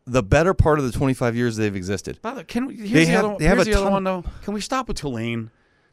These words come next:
Speaker 2: They're in a good run right now. It's
Speaker 1: Yeah.
Speaker 2: an academic school. It's,
Speaker 1: Yeah.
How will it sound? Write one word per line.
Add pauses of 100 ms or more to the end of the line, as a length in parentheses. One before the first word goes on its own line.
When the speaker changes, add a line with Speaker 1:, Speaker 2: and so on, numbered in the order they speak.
Speaker 2:
They're
in
a
good
run
right
now.
It's
Speaker 1:
Yeah.
Speaker 2:
an
academic
school.
It's,
Speaker 1:
Yeah.